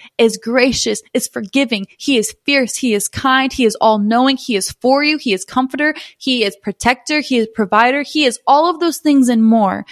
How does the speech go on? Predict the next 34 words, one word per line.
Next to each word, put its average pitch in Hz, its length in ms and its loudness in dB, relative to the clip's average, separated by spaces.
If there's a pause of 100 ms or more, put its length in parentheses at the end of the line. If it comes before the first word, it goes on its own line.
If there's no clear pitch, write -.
(160)
And 233 100 0
when 247 120 2
we 294 100 0
focus 339 580 -2
on 226 220 0
"Why 330 180 4
would 294 240 -6
you? 285 200 -2
How 359 280 0
could 311 220 -4
you?" 233 120 -2 (220)
yada, 349 240 2
yada, 311 220 -2
yada, 285 340 2 (260)
we 311 260 -2
need 392 120 2
to 359 60 2
get 285 180 -2
back 294 220 0
to - 100 -10
the 233 100 -4
beginning 269 460 0
and 208 100 -4
the 214 40 -4
heart 330 340 2
of 214 220 -6
God 269 300 2 (160)
that 262 180 2
is 208 180 -2 (140)
good 349 300 2
and 269 140 0
that 254 140 2
is 214 160 -4
for 294 680 0